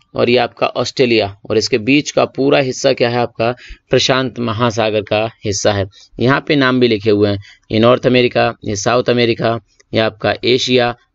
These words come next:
और ये आपका ऑस्ट्रेलिया और बीच का जो सागर है पूरा का पूरा क्या है? प्रशांत, पैसिफिक ओशियन, प्रशांत महासागर। चलिए, अ, प्रशांत महासागर देखें, बात करें कि यह विश्व का सबसे विशाल महासागर है। क्या है?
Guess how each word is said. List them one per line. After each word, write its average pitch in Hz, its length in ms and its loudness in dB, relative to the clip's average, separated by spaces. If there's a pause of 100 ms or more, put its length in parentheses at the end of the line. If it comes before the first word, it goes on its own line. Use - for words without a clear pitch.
और 110 80 -2
ये 110 60 4
आपका 107 320 0
ऑस्ट्रेलिया 101 540 2 (140)
और 98 80 -2
बीच 117 260 2
का 123 140 2
जो 120 80 2
सागर 110 420 -2
है 143 80 0 (360)
पूरा 113 220 2
का 110 120 -2
पूरा 110 240 2
क्या 110 160 -2
है? 120 80 -2
प्रशांत, 110 460 -2
पैसिफिक 123 520 -2
ओशियन, 110 320 0 (320)
प्रशांत 123 440 -2
महासागर। 104 520 -2 (200)
चलिए, 113 240 0
अ, - 840 -4
प्रशांत 131 460 0
महासागर 110 480 0 (200)
देखें, 156 340 0
बात 156 220 -2
करें 156 200 0
कि - 140 -6
यह 143 140 4
विश्व 151 280 0
का 143 160 0
सबसे 143 340 0
विशाल 123 340 0
महासागर 110 520 -2
है। 104 60 0
क्या 135 200 0
है? 113 160 0